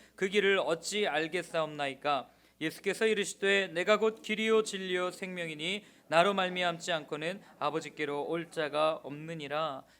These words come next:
예, 예수님께서 말씀하시는 거예요. 너희들은 이미 내가 갈 길을 알고 있다는 거죠.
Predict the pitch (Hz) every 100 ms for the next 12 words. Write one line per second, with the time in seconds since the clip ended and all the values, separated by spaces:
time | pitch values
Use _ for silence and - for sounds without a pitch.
0 | - 156 139 - - 180 - 254 254 247
1 | 226 147 160 214 208 208 190 175 139 139
2 | 151 170 220 226 226 202 196 190 165 185
3 | 180 151 156 156 156 131 135 160 175 151
4 | 185 180 151 131 160 156